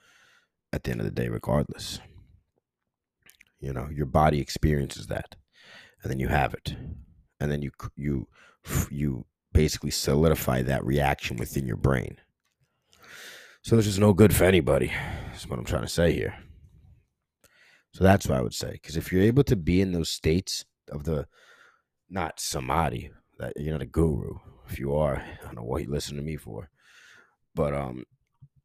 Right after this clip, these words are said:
you know, to be able to be more in an equanimity state, or at least a more aware state in the sense of you're not, you can watch the reaction occur within you, but you don't become it.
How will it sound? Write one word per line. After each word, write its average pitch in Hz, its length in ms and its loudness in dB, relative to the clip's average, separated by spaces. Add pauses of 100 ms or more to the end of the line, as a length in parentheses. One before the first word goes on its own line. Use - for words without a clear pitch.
(300)
you 82 80 -4
know, - 160 -12 (280)
to 95 140 -4
be 82 400 -4 (1800)
able 92 400 2
to 82 120 0
be 82 240 -4
more 80 260 -2 (360)
in 85 180 0
an 71 160 -6
equanimity 78 520 -4
state, 73 320 -6
or 69 60 -4
at 78 80 -4
least - 320 -4 (320)
a 82 80 2
more 82 220 2
aware 78 340 2
state 80 220 -4
in 69 60 -6
the 69 60 -8
sense - 320 -6
of 71 120 -8
you're 76 100 -2
not, 73 220 -2
you 76 160 -6
can 78 180 -8
watch 73 320 2
the 92 100 -4
reaction 90 400 0
occur 82 220 -2
within 80 320 -2
you, 87 80 -4
but 69 120 -10
you 78 100 -4
don't 73 160 -6
become 69 320 -10
it. - 140 -20